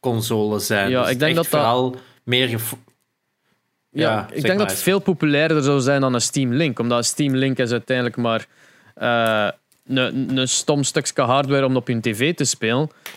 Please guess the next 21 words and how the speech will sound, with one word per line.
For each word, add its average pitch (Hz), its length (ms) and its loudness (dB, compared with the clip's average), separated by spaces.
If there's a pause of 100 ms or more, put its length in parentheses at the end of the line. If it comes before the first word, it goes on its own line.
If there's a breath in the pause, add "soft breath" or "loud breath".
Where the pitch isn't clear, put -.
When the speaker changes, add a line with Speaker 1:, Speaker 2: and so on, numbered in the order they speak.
(240 loud breath)
Speaker 2:
En 127 360 0
de, 120 120 -2
de, 120 280 -4
de 117 100 -4
Steam 131 300 -2
Pal 156 500 0
zou 139 220 -2
eerder 131 400 0 (720)
iets, - 520 -6
eh, 113 400 -2
dat 127 200 -2
op - 120 -6
zijn 123 180 -2
eigen 165 240 2
runnen, 117 360 0
dat 135 140 -6
je 120 80 -4
geen 117 120 -2
computer 135 400 -4
nodig 107 260 -2
hebt. 135 200 -6